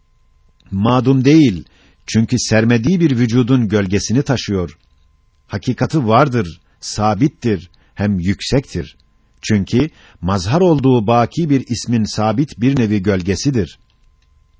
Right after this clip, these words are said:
Hem kullu şeyin halikun illa vecheh, insanın elini masivadan kesmek için bir kılınçtır ki, o da Cenab-ı Hakk'ın hesabına olmayan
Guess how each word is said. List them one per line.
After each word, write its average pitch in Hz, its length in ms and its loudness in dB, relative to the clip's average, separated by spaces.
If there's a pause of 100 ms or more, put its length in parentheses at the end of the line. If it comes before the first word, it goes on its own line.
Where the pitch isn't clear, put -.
(320)
Hem 175 340 -2 (720)
kullu 165 320 0
şeyin 127 460 0
halikun 120 760 0
illa 123 440 0
vecheh, 110 400 0 (580)
insanın 135 580 -2
elini 143 420 -2 (160)
masivadan 120 760 0
kesmek 139 480 -4
için 117 320 -2
bir 107 140 0
kılınçtır 117 600 -2
ki, 147 300 -2 (540)
o 160 120 -2
da 156 120 2
Cenab-ı 127 380 2
Hakk'ın 123 420 -2
hesabına 117 540 0
olmayan 131 640 0